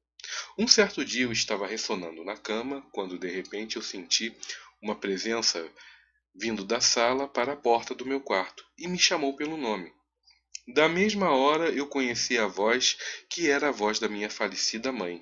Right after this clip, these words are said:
que havia falecido no ano de dois mil e treze. Ela bateu na porta do meu quarto e disse: "Daílson."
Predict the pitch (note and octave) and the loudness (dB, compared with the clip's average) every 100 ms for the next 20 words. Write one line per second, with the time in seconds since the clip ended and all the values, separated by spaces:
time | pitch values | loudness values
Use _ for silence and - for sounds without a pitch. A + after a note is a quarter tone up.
0 | - F#2+ E2+ F2 - E2+ E2+ - F#2 G2+ | -8 -6 -6 -8 -8 -8 -6 -6 -6 -8
1 | G2 F2+ F#2 E2 F#2 F2 F#2+ G2 - G#2+ | -8 -8 -8 -6 -6 -6 -6 -10 -8 -2
2 | G#2+ E2+ - - - - - - - - | -2 -4 -10 -20 -20 -20 -16 -14 -12 -12
3 | - - F3 G3 F3 D#3 C3 A#2+ A#2+ A2+ | -12 0 4 6 4 2 0 -2 0 -2
4 | A2+ A2 G#2+ F#2+ - G#2 A#2 - A2 F#2+ | -2 -6 -4 -4 0 0 0 -6 -12 -8
5 | - G#2+ G#2+ G#2 B2+ A#2 - D2+ | -8 -4 0 0 0 -4 -8 -12